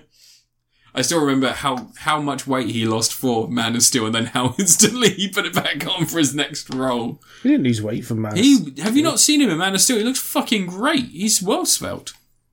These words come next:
Speaker 2: He's
Speaker 1: Yes.
Speaker 2: wearing a big old overcoat the whole time.
Speaker 1: No, he's not. He takes the overcoat off and dives into the water.
Speaker 2: What, Russell Crowe?
Speaker 1: Yeah.
Speaker 2: His body double dives into
Speaker 1: No,
Speaker 2: the
Speaker 1: it's
Speaker 2: water.
Speaker 1: him.
Speaker 2: I know you wanna believe it.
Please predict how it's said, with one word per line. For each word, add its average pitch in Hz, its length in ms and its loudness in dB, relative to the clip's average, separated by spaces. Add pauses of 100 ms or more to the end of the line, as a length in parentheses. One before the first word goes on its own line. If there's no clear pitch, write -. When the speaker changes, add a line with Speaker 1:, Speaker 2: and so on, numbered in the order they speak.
(1000)
Speaker 2:
He's 302 160 2
Speaker 1:
Yes. 339 60 2
Speaker 2:
wearing 269 200 2
a 240 40 4
big 247 160 0
old 220 160 4
overcoat 233 480 4
the 117 60 0
whole 113 180 0
time. 113 240 0
Speaker 1:
No, 392 120 6
he's 302 200 6
not. 392 340 2 (240)
He 262 180 6
takes 311 320 2
the 269 140 2
overcoat 240 460 2
off 254 140 2
and 165 120 -2
dives 208 260 2
into 202 200 -2
the 196 80 2
water. 247 580 0 (640)
Speaker 2:
What, 131 220 -2
Russell 147 220 -2
Crowe? 139 380 0
Speaker 1:
Yeah. 359 300 -2
Speaker 2:
His 151 160 0
body 175 420 0
double 107 280 -2
dives 113 320 -4
into 107 180 -2
Speaker 1:
No, 104 220 -2
Speaker 2:
the 101 80 -2
Speaker 1:
it's - 120 -6
Speaker 2:
water. 104 120 -2
Speaker 1:
him. 107 100 -14 (1200)
Speaker 2:
I 127 80 0
know 139 80 2
you 160 140 2
wanna 139 140 2
believe 127 380 2
it. - 240 -8